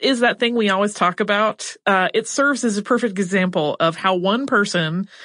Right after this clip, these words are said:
in this case, one person who walked into Paris with nothing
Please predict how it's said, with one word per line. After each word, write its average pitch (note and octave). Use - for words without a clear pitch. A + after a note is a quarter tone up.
in G#3+
this C4
case, B3+
one D#4
person D#4
who C4+
walked C4
into C4
Paris B3+
with B3
nothing G#3+